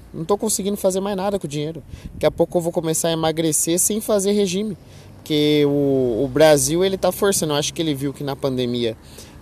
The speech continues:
todo mundo tá engordando, né? Tava engordando. Ele falou, "Ah, então dá pra aumentar, né? O valor da comida, se a galera tá tendo dinheiro pra comer." E aí cada vez a gente tá com um grande regime.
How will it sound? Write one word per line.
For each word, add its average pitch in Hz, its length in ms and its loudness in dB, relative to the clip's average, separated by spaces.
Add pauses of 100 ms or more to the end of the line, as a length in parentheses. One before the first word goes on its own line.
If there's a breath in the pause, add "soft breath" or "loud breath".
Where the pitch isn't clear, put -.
(120)
todo 143 160 2
mundo 135 220 -2
tá 131 240 2
engordando, 123 640 2
né? 165 100 -2
Tava 131 220 -2
engordando. 131 360 -2
Ele 175 80 -2
falou, 247 220 -2
"Ah, 123 60 2
então 127 360 -4
dá 160 200 2
pra 233 160 -4
aumentar, 277 500 0
né? 208 160 -2 (380 loud breath)
O 139 40 -10
valor 147 280 4
da 143 160 2
comida, 131 460 -4
se 131 120 -2
a 135 60 2
galera 135 280 4
tá 143 160 0
tendo 139 220 -2
dinheiro 131 260 -2
pra 143 120 -2
comer." 151 400 -4 (560 loud breath)
E 131 120 0
aí 131 220 4
cada 147 320 0
vez 147 220 0
a 160 80 4
gente 156 340 -4
tá 160 240 0 (300)
com 170 240 -2
um 160 40 -2
grande 190 320 6
regime. 190 560 2